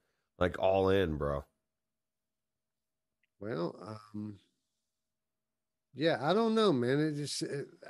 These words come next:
Speaker 2: it seems like every now and then I'll, I'll talk to somebody who's into this game, but not very often.
Speaker 1: Yeah, no, I mean, for the people that really like it, I wouldn't say they're
Speaker 2: Oh, yeah.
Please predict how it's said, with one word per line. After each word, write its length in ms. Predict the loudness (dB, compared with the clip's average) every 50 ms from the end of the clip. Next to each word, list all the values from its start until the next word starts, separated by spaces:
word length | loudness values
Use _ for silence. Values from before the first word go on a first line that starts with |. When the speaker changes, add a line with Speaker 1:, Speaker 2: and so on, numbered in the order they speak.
| -18 -14 -14
Speaker 2:
it 80 | -8
seems 300 | -2 4 4 4 6 6
like 180 | 4 4 4 6
every 220 | 4 4 4 4
now 220 | 2 2 2 2 2
and 100 | 2 2
then 140 | 2 2
I'll, 240 | 0 0 -2 -4 -6 -6
I'll 120 | -8 -8
talk 300 | -6 -4 -2 -2 -2 -2
to 60 | -6 -12
somebody 460 | -8 -6 -4 -2 -2 -2 -2 -2 -4
who's 180 | -4 -4 -6
into 220 | -6 -6 -4 -4 -4
this 240 | -4 -6 -8 -8 -8
game, 440 | -8 -6 -4 -4 -2 -2 -4 -4
but 180 | -6 -8 -12 -12 _ _ _ _ _ _ _ _ _ _ _ _ _ _ _ _ _ _ _ -8
not 180 | -6 -6 -4 -2
very 180 | 0 0 2
often. 400 | 2 0 -2 -4 -8 -16 -18 -18 -20 -20 _ _ _ _ _ _ 0
Speaker 1:
Yeah, 240 | 2 2 2 2
no, 180 | 2 2 2 4
I 60 | 4
mean, 200 | 4 2 2 0
for 120 | 0 -4 -4
the 60 | -4
people 260 | -2 -2 -2 0 2
that 140 | 2 2 4
really 320 | 4 4 4 4 4 2
like 340 | 2 2 2 2 2 0 -2
it, 140 | -8 -10 -10 _ _ _ _ _ -12 -6
I 140 | -4 -2
wouldn't 180 | 0 0 0 0
say 120 | 0 0
they're 120 | 0 0 0 2
Speaker 2:
Oh, 60 | 2 0
yeah. 300 | 0 0 0 0 0